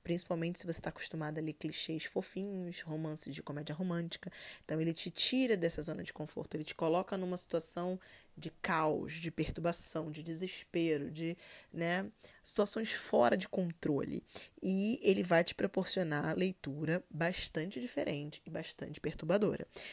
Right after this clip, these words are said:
Então, você tem que tá sempre preparado pra quando você for ler um dark romance, tá? É diferente do bully romance, tá? Eu já falei desses dois gêneros no meu ig.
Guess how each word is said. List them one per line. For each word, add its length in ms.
Então, 160
você 80
tem 120
que 60
tá 80
sempre 240
preparado 600
pra 120
quando 220
você 200
for 200
ler 120
um 120
dark 280
romance, 560
tá? 260
É 680
diferente 680
do 140
bully 460
romance, 720
tá? 240
Eu 140
já 160
falei 420
desses 420
dois 580
gêneros 600
no 220
meu 280
ig. 360